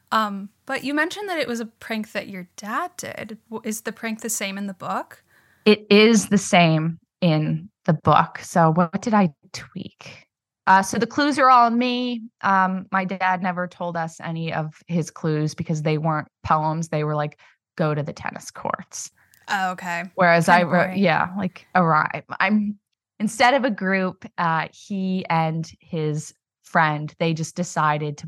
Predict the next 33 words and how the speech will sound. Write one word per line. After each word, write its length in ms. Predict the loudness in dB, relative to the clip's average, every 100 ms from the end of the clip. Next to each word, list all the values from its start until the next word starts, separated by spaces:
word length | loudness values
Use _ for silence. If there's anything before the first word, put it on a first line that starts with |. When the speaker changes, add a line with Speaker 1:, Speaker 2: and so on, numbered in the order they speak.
| -14
Speaker 2:
pull 260 | -10 -8
this 180 | -8 -10
prank 440 | -8 -6 -4 -6 -8
on 240 | -2 -2 0
their 380 | -2 0 -2 -4 -4
third 400 | -2 -2 -8 -12 _
roommate. 640 | -10 -8 -6 -6 -8 -18 -20 _ _ _ _ _
He 180 | -4 0
was 200 | 2 0
the 100 | -2
president 460 | 2 2 2 0 0
Speaker 1:
Oh, 20 |
wow. 200 | -2 0
Speaker 2:
of 180 | 2 0
the 80 |
school. 500 | -4 -4 2 4 4
He 160 | 2 -4
was 140 | -6
in 100 | -6
charge 400 | -4 0 0 0
of 160 | -4 -4
giving 300 | -4 -2 0
out 240 | 2 2
the 80 | -2
yearbooks. 640 | -6 -4 -4 -6 -8 -10 -10
He 80 |
was 160 | -10 -6
very 220 | -6 -6
stressed 500 | -6 0 0 0 -8 -10
about 380 | 2 4 6 6
it. 320 | 4 0 -4 -18 _ -20 -20 _ _ 0
Um, 320 | 4 4 2
so 540 | -4 0 2 2 -2